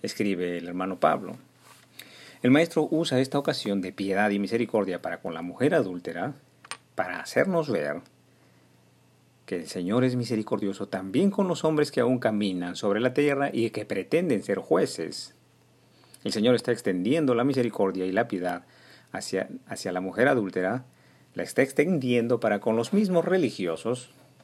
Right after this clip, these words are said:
que también habían cometido adulterio y pecado contra Dios,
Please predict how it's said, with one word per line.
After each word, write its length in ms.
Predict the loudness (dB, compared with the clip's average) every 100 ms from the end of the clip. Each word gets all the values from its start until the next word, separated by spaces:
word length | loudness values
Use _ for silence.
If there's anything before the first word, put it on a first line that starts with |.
| _ _ -4
que 80 |
también 440 | -4 -6 -4 -2 0
habían 360 | 0 -2 -2 -4
cometido 580 | -6 -6 -6 -4 -4 -2
adulterio 640 | -2 -2 -4 -4 -4 -4
y 60 | -6
pecado 480 | -6 -4 -4 -4 -4
contra 260 | -4 0
Dios, 480 | 0 0 -2 -6 -16